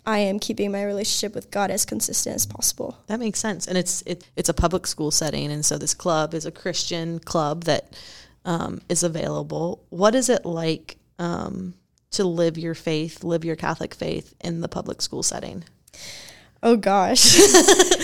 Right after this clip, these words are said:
Speaker 2: That's a hard one, right? <laughs>
Speaker 1: Yeah. In the public school or, like, a secular setting, I would definitely say that it's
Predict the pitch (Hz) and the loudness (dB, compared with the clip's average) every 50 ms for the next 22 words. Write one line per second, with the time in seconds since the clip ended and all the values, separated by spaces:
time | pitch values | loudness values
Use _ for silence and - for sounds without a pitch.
0 | - - - 175 180 - 208 175 202 185 175 160 160 151 160 170 185 196 220 240 | -4 -4 0 2 6 8 8 10 10 10 10 8 6 4 6 6 6 6 8 8
1 | 240 220 226 240 254 240 220 208 196 190 - - - 254 262 269 277 277 277 285 | 8 8 10 10 10 10 8 6 6 4 2 2 4 6 6 8 8 8 8 8
2 | 277 277 - - - 277 277 359 403 392 - - - - - 247 254 269 285 285 | 6 4 0 -2 0 2 6 6 4 4 4 0 0 0 0 0 2 4 6 6
3 | 254 240 226 220 220 226 220 220 220 - - - 214 240 - 262 254 254 254 254 | 6 6 4 2 0 -2 -2 -2 0 0 2 2 0 0 0 0 2 4 4 4
4 | 240 226 220 220 - - - - 196 190 202 226 254 269 285 302 302 - - - | 4 4 2 0 -2 -4 -4 -2 -2 -2 0 0 0 2 2 0 0 -2 -10 -20
5 | - - - _ _ _ - 202 220 262 302 302 302 - 330 349 349 - - 440 | -20 -20 -20 _ _ _ -4 0 2 2 2 0 0 0 -2 -2 0 2 2 4
6 | 403 - - - 220 233 269 277 240 226 220 214 202 196 220 - - - - - | 4 4 4 2 4 4 4 4 4 4 2 2 0 -2 -2 -2 -2 -2 -2 -4